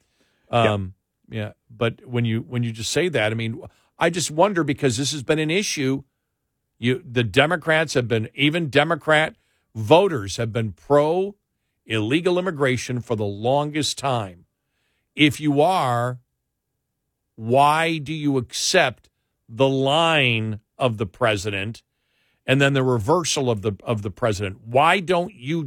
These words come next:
judge people on the stance that they take, not their personalities? And, uh, this goes back to Trump saying, "Close the border." He's a racist xenophobe. Biden says, "Close the border." Everybody is quiet.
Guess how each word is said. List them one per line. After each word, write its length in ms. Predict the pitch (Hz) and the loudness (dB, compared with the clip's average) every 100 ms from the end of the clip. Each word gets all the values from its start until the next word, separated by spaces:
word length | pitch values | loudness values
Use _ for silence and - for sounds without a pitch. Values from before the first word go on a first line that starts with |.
| 107 | -8
judge 680 | 90 147 160 107 104 - - _ _ _ _ _ _ _ | -2 2 2 0 -6 -16 -20 _ _ _ _ _ _ _
people 540 | - 202 151 139 131 - | -4 -2 2 2 2 -2
on 200 | 139 131 | 0 2
the 200 | 123 120 _ _ _ | 0 -2 _ _ _
stance 600 | - - 165 170 190 - | -12 -6 -2 0 -2 -4
that 160 | 160 117 | -4 0
they 160 | 139 | 0
take, 520 | 123 - 180 151 107 _ _ - | -2 -4 -2 0 -4 _ _ -10
not 380 | 117 131 151 - | 0 2 2 2
their 140 | 143 | 0
personalities? 1120 | 123 156 135 - 131 131 120 101 85 85 - _ _ _ | 0 -4 -2 -2 0 2 2 0 -6 -14 -18 _ _ _
And, 100 | 117 | -2
uh, 60 | 113 | 0
this 240 | 110 123 | 2 0
goes 160 | - 113 | 0 0
back 280 | 123 120 107 | 2 2 0
to 300 | - 120 107 - _ _ _ | -2 -2 -2 -6 _ _ _
Trump 300 | - 143 147 | 0 2 2
saying, 240 | - 120 110 | 0 -2 -2
"Close 280 | 120 113 95 | -2 -2 0
the 60 | 101 | 0
border." 360 | 139 143 147 | 2 2 0
He's 260 | 110 117 110 | -4 -4 -4
a 40 | |
racist 500 | 101 120 104 120 95 | -2 -2 -4 -6 -2
xenophobe. 640 | 143 156 127 120 104 104 101 - _ _ - | 0 0 -2 0 0 -2 -4 -12 _ _ -18
Biden 600 | 110 139 151 180 143 123 | 2 6 8 6 0 -4
says, 260 | - 113 | -2 -4
"Close 380 | - 135 123 98 | -4 -2 0 -2
the 80 | 107 | -6
border." 400 | 101 113 110 110 - _ _ - | -2 -2 0 -2 -4 _ _ 4
Everybody 560 | 147 123 113 113 107 | 4 4 2 4 4
is 140 | 95 - | 0 -4
quiet. 560 | - 113 98 87 76 | -4 0 0 -2 -10